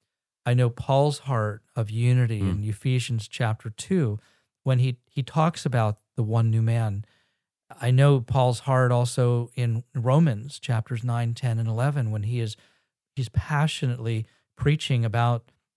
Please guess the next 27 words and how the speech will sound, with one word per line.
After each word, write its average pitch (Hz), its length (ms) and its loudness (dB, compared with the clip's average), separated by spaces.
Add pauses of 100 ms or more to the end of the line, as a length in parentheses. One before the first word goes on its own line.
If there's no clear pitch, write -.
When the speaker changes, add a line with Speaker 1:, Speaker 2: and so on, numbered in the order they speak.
Speaker 1:
the 117 60 -2
Jewish 120 320 0
people 113 640 -2
and 113 520 -2
the 123 100 -6
calling, 170 480 -2
the 113 160 -4
irrevocable 131 580 2
calling 123 420 0
that 110 100 -4
God 113 200 -2
has 110 140 -4
placed 113 440 -4
on 151 300 2 (300)
the 123 60 -4
Jewish 113 260 -2
people 110 380 -2
to - 120 -12
be 113 280 -4
a 120 40 -8
light 120 420 -4 (140)
to - 120 -8
the 110 100 -2
nations, 131 640 -2 (520)
and 117 120 0
how 123 280 4
the, 113 220 -4